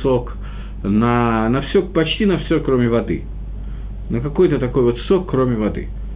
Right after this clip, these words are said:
Если человек действительно не может ни вина, ни виноградный сок, то он может сделать себе, э, яблочный сок, э, апельсиновый сок и так далее. Но маца,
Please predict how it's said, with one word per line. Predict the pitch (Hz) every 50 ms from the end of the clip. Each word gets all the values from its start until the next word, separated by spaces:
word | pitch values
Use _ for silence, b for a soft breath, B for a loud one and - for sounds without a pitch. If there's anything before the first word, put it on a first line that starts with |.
| - - - -
Если | - - 156 185 180 - -
человек | 104 - - 123 113 110
действительно | 117 127 123 - 156 151 135 120
не | 110 110
может | 110 107 101 95 -
ни | 110 110
вина, | 113 113 113 101
ни | 95 98
виноградный | 104 110 117 120 135 143 143 135 143 147 147 -
сок, | - 214 208 208 208 - -
то | 147 156
он | 160 160
может | 147 143 131 131 123 117
сделать | 120 127 135 131 123 104 -
себе, | - 113 104 98 90 80 76 B B B B B B B B - -
э, | - 104 110 113 110 104 98 95
яблочный | 131 143 139 135 120 110 104 - - - 95 92 95 - -
сок, | 98 90 82 80 - -
э, | 87 76 78 80 80 78 80 80 78 78 80 82 80 78 76 76 76 76 - - B B B B B B -
апельсиновый | 110 107 104 123 127 123 - - - 160 151 120 101 98 95 90 - -
сок | - 80 76 - - - B B B B B B B
и | - 147
так | 143 151 143 127 123
далее. | 113 104 82 73 73 - - B B B B B - -
Но | 120 127 147 156 151 220 - - - -
маца, | 113 120 135 135 - - - 214 226 226 220